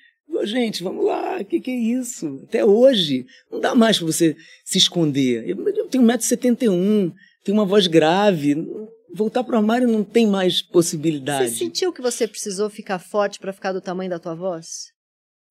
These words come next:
Speaker 2: Que a sua voz chegou antes de você?
Speaker 1: Certamente. É super legal você falar isso, porque tem uma coisa engraçada. Quando o Catedral começou a tocar, já que a gente começou falando de Catedral, ninguém sabia quem eu era, né? E eu passei por coisas divertidas. Tem uma coisa que eu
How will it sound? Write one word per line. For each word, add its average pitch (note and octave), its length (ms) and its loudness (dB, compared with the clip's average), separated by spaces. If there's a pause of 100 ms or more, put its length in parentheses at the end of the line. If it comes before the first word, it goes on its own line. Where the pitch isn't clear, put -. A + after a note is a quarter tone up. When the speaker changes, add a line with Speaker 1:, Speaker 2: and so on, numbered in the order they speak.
(160)
Speaker 2:
Que G#3+ 80 -4
a - 20 -2
sua G#3 160 -4
voz G#3+ 160 -4
chegou G#3 320 2
antes A3 420 0
de E3+ 80 -4
você? E3+ 160 -4 (260)
Speaker 1:
Certamente. A#2 500 -4
É D3 40 -14
super F#3 240 -4
legal D#3 220 2
você C#3 180 -6
falar C#3 280 -4
isso, A#2 360 -6
porque C#3 520 -6 (160)
tem C#3+ 100 -6
uma D3 120 -4
coisa D3 200 -6
engraçada. C#3+ 680 -6 (420)
Quando C#3+ 140 -4
o - 40 -6
Catedral C3+ 400 -4
começou C3 320 -6
a - 40 -10
tocar, C#3+ 380 -6
já A#2 100 -8
que A#2+ 80 -14
a - 20 -8
gente C3 140 -8
começou C3 380 -4
falando B2+ 340 -4
de B2 60 -10
Catedral, C3 640 -6 (540)
ninguém F3+ 220 2
sabia D3 320 0
quem C#3+ 140 -6
eu C3 120 -4
era, A#2 280 -8 (1040)
né? C3+ 240 -6
E D3 100 -4
eu F3 80 6
passei F3+ 240 2
por F3 180 -4
coisas E3+ 260 0
divertidas. D#3+ 720 -2
Tem C#3+ 80 -4
uma C3+ 60 -4
coisa C#3+ 180 -6
que C#3+ 40 -6
eu C#3+ 80 -6